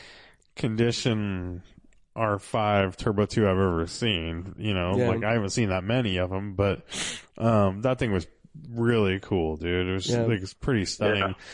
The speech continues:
Speaker 1: I don't like the, the, you know, the Turbo two has, like, the lame front seats and stuff.
Speaker 2: Yeah.
Speaker 1: Which are, <laughs> they have n-, ze-, absolutely zero support on the bottom cushion.
Speaker 2: Mm.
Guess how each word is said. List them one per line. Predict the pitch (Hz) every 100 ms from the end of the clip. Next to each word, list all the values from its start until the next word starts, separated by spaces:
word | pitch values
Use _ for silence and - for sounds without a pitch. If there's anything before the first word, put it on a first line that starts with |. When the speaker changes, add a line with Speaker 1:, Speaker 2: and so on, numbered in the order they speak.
| - -
Speaker 1:
I | 127
don't | 147 147
like | 147 143
the, | - 117 107 104 101 107 - - - -
the, | 120 110 95 - _ _
you | 123 113
know, | 107
the | 107
Turbo | - 156 135 113
two | 104 - 120 123 135
has, | 127 117 110
like, | 107 113
the | 110
lame | 107 101 107 101
front | - 110 -
seats | - 98 104 -
and | 123 117
stuff. | - 127 123 139 -
Speaker 2:
Yeah. | 117 113 110 - -
Speaker 1:
Which | 120 120 -
are, |
<laughs> | 113 - 180
they | 127 160
have | 123 117
n-, | 123 127 117
ze-, | 110 110 127 - _ -
absolutely | 135 175 196 190 175 151
zero | 107 110 117 131 139 151 160
support | - 135 - 113 123 160
on | 123 117
the | 101
bottom | 98 98 107 107
cushion. | 104 - 151 160 -
Speaker 2:
Mm. | 117 117